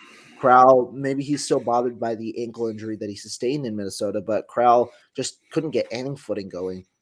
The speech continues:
Uh, guard thought he was heavy-legged, didn't play him for twelve minutes in the second half. Uh, a s-,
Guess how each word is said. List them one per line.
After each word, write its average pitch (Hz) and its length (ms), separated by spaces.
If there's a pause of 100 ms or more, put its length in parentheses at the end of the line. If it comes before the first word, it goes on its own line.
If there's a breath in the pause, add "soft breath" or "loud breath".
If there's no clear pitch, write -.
(140)
Uh, 101 360 (520)
guard 120 300
thought 123 120
he 113 80
was 104 120
heavy-legged, 117 520
didn't 117 240
play 120 180
him 123 80
for 123 100
twelve 120 340
minutes 123 280
in 113 60
the 107 60
second 110 260
half. 113 380 (320 soft breath)
Uh, 101 260
a - 20
s-, - 260